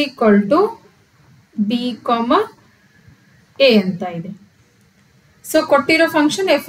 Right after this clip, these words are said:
of A comma B is equal to B comma A ಇದೆ. So ಅವನೇನ್ ಹೇಳಿದ ನಮ್ಗೆ, ಬೈಸೆಕ್ಟಿವ್ ಇದೆ ಅಂತ ಶೋ ಮಾಡಕ್ ಹೇಳಿದಾನೆ. So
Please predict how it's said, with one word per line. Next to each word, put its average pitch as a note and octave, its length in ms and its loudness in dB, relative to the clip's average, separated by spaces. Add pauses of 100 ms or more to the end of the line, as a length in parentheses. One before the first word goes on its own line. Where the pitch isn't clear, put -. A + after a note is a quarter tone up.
of D#4 100 -4 (140)
A - 20 0 (140)
comma C#4 240 2 (100)
B F#4 80 4 (140)
is C4 140 -4
equal C4+ 260 -2
to D4+ 120 -10
B B3+ 120 -8 (100)
comma A3 220 0 (100)
A - 100 -4
ಇದೆ. F3 140 -12 (180)
So D4+ 60 -6 (100)
ಅವನೇನ್ D#4+ 360 0
ಹೇಳಿದ C#4 260 -4 (100)
ನಮ್ಗೆ, D#4+ 260 -2 (640)
ಬೈಸೆಕ್ಟಿವ್ D#4 680 0 (840)
ಇದೆ C#4 160 0
ಅಂತ F#4+ 280 -6
ಶೋ D4+ 100 2 (100)
ಮಾಡಕ್ G#3+ 280 0
ಹೇಳಿದಾನೆ. G3+ 340 -4
So D#4+ 40 -4